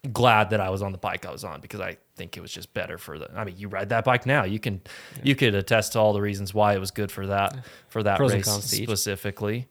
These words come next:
Speaker 1: But, uh, yeah, it's, I, I can just go, go <laughs> forever.
Speaker 2: I mean, you describe that you felt like it was better for you to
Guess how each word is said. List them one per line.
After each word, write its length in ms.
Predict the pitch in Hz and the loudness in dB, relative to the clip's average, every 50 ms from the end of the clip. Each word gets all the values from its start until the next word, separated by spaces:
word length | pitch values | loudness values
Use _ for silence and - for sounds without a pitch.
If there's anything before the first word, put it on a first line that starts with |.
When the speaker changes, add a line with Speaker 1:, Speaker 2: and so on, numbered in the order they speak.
| _ - 151 | _ -6 0
Speaker 1:
But, 380 | - 113 107 104 98 - - - - _ _ _ - | 4 4 6 4 4 0 -4 -16 -20 _ _ _ -12
uh, 140 | - 92 - - _ _ | -10 -10 -10 -12 _ _
yeah, 320 | - - 113 104 98 95 - - | -16 -12 -10 -10 -10 -12 -12 -8
it's, 440 | - 110 104 - - - - - - _ _ _ _ _ _ _ _ _ _ _ 220 220 _ _ _ _ | -6 -6 -4 -2 -2 -2 -4 -6 -10 _ _ _ _ _ _ _ _ _ _ _ _ _ _ _ _ _
I, 100 | - - - - | -18 -18 -16 -14
I 120 | - - 104 | -8 -8 -8
can 120 | 101 92 | -8 -8
just 180 | 90 92 90 - | -10 -12 -12 -10
go, 200 | - 90 92 90 92 113 - - - | -8 -8 -8 -8 -10 -14 -16 -10 -4
go 120 | - 98 | -4 -2
<laughs> 0 | |
forever. 320 | 104 - 156 143 - - 170 | 2 6 6 8 8 8 8
Speaker 2:
I 100 | 156 139 | 6 6
mean, 200 | 127 127 127 127 | 8 6 6 6
you 160 | 123 120 120 | 4 2 2
describe 720 | 117 117 117 110 - - - 135 135 139 143 151 147 143 135 _ _ _ _ _ _ _ _ - | 2 0 0 0 0 0 2 4 4 4 4 2 0 -4 -8 _ _ _ _ _ _ _ _ -6
that 260 | 110 110 117 113 - - | 0 2 2 2 2 -2
you 120 | 113 110 | -4 -4
felt 240 | - - 123 123 110 | 0 2 2 4 4
like 140 | 120 113 107 | 2 0 0
it 60 | 110 | 0
was 120 | 107 101 95 | -2 -2 -4
better 400 | 101 98 - 113 120 123 123 110 | -4 2 4 6 6 6 4 2
for 200 | - - 113 107 | 0 0 0 0
you 420 | 101 98 98 98 98 95 98 98 - - | 0 0 0 0 0 -2 -2 -4 -8 -10
to 540 | - - 113 104 101 98 95 95 92 - | -8 -6 -4 -4 -4 -4 -6 -6 -8 -10